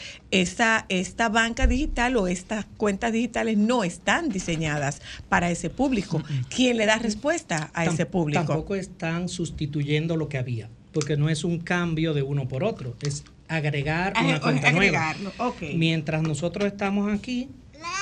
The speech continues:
Speaker 3: precisamente,
Speaker 2: Ujú.
Speaker 3: tenemos un, eh, compañero que va a abrir en su momento una cuenta digital.
Speaker 1: Así es.
Speaker 3: En el momento en que tu nieto vaya a abrir su primera cuenta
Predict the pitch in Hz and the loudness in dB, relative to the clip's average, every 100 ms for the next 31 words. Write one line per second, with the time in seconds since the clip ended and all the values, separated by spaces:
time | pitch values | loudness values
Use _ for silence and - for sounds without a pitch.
0 | 403 415 427 427 - - - - - - | 0 2 2 0 -2 -8 -20 -20 -20 -8
1 | 127 110 165 156 185 226 247 208 254 285 | -6 -4 -2 -2 0 2 2 0 -6 -2
2 | 180 165 180 180 175 185 180 160 123 - | 0 2 2 4 4 2 2 2 -2 -8
3 | - - - - 180 175 190 170 180 160 | -20 -20 -14 -2 -2 0 -2 0 0 0
4 | 175 185 190 180 165 147 147 - - 190 | 2 2 2 2 2 0 -4 -12 -4 0
5 | 170 185 220 220 240 214 190 180 170 175 | 2 4 2 2 2 2 0 0 -2 -2
6 | 208 214 151 143 143 139 131 127 135 123 | -2 -4 -2 -2 -2 -2 -2 -2 -2 -2
7 | 123 127 113 196 - 233 202 240 175 185 | -4 -8 -12 -14 -4 -2 -2 -2 -2 0
8 | 185 190 196 202 247 247 233 214 202 202 | 2 0 0 0 -2 -2 -4 -2 -4 -4
9 | 147 143 147 - - - - - 139 160 | -2 0 -2 -4 -12 -20 -20 -12 -4 0
10 | 196 185 170 190 180 170 147 147 151 147 | 2 2 2 -2 -2 -4 -2 0 2 0
11 | 147 123 110 - | 0 0 -2 -6